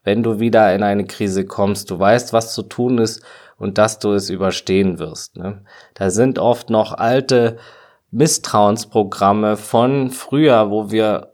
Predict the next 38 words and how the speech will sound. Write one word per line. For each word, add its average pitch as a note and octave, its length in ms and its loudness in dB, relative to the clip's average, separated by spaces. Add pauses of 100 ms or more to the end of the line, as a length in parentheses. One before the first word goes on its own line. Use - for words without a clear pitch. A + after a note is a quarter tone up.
(140)
in A#2 160 -4
der A2+ 140 0
Krise B2 840 0 (160)
sehr B2 320 0
gelitten C#3 520 0
haben F#2+ 340 2
und F#2+ 160 -2
wir G#2 80 0
denken, B2 500 0
dass A#2 200 0
das G#2+ 240 -2
jetzt A2+ 260 -2
wieder D3 240 2
so G#2 140 -2
sein F#2 300 2
muss, F#2+ 280 -4
aber G2+ 260 0
das G#2+ 220 0
ist A#2+ 160 -8
ein B2+ 100 -2
Irrglaube. G2+ 800 0 (360)
Du - 100 -2
hast A#2+ 180 -2
doch B2+ 120 2
viel C#3 240 -4
mehr C3+ 180 2
schon B2+ 240 0
gelernt, A2+ 540 2
du A2 60 -2
hast G#2+ 180 -6
ja A2+ 80 4
aus G#2+ 240 0
der G2 160 -2
letzten B2 500 -2
Krise G2 480 -4
auch - 220 -4
gelernt F#2+ 600 0
und F#2 220 -10